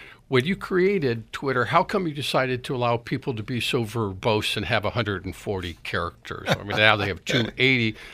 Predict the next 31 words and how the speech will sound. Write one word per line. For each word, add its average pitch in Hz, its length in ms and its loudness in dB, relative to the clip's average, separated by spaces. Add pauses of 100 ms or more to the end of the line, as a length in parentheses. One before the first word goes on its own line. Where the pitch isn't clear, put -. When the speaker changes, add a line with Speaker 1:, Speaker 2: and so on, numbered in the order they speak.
(260)
Speaker 1:
I 127 120 6
said, 120 320 0 (100)
"We 160 220 0
only 139 240 2
allow 117 300 6
people 127 580 -2 (240)
ninety," 135 760 2 (300)
you 135 160 2
know, 139 340 8
and 110 140 0
he 127 180 -2
laughed 110 540 -2
and 113 120 -14
thought 101 280 -14
that 101 200 -14
it 113 80 -16
was, 104 280 -20
was 98 240 -18
hysterical. 127 680 -2 (840)
But - 180 4
part 226 300 6
of 185 260 2 (480)
is, 131 720 2
uh, 113 320 4
as 110 220 -2
we 143 80 -6
were, 120 180 -2 (260)
we 131 120 -10
were 110 100 -6
discussing 104 720 -2
off 131 320 2